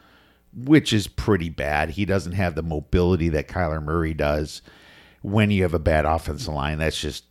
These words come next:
bad, bad, bad. But they're looking at the fact that with Brett Rippon, it, the line actually creeped up a little bit. It wasn't so much Colt McCoy because when this line opened up, it was hanging around two, two and a half for a while. So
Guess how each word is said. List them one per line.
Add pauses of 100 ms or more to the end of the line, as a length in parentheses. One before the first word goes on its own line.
(120)
bad,
bad,
bad. (640)
But (420)
they're
looking
at
the
fact
that
with
Brett
Rippon, (1300)
it,
the
line
actually
creeped
up
a
little
bit.
It
wasn't
so
much
Colt
McCoy
because (340)
when
this
line
opened
up,
it
was
hanging
around
two,
two
and
a
half
for
a
while.
So